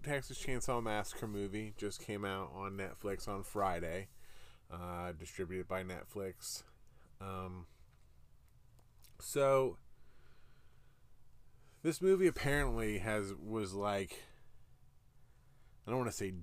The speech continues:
doomed, but, like, plagued with, with, with crap from the get-go. It's apparently the original directors, um, Ryan and Andy Tohill,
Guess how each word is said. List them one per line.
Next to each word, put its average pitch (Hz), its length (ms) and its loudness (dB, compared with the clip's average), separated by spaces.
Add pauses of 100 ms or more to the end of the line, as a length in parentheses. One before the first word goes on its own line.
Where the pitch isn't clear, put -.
doomed, 80 640 -4 (880)
but, 95 120 0
like, 107 320 2 (140)
plagued 180 460 4
with, 127 240 2 (520)
with, 117 360 4
with 120 240 2
crap 110 360 4
from 104 160 -2
the 98 80 -2
get-go. 85 500 0 (1040)
It's - 100 -10
apparently 143 640 4
the 107 160 2
original 127 380 4
directors, 92 800 -2 (440)
um, 87 500 -4 (1700)
Ryan 113 560 0
and 98 280 -6
Andy 107 520 -6 (260)
Tohill, 107 720 2